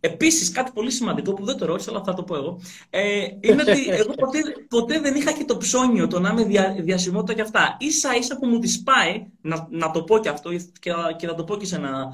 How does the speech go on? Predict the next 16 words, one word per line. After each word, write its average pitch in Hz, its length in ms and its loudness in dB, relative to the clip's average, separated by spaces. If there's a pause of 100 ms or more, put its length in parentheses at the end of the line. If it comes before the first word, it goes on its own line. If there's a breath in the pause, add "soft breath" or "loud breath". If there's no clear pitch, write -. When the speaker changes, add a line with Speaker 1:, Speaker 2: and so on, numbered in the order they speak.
(160 loud breath)
Speaker 1:
επόμενο 147 360 2
βίντεο, 135 480 -4 (320 loud breath)
μου 180 120 -2
τη 180 60 2
σπάει 311 240 2
πάρα 285 220 -2
πολύ 180 180 2
αυτό 180 140 -2
το - 80 -2
πράγμα 202 320 0
που 214 120 -2
με 185 100 0
σταματάνε 185 420 -2
στο, 185 420 -2
στο - 200 -6
δρόμο, 180 540 0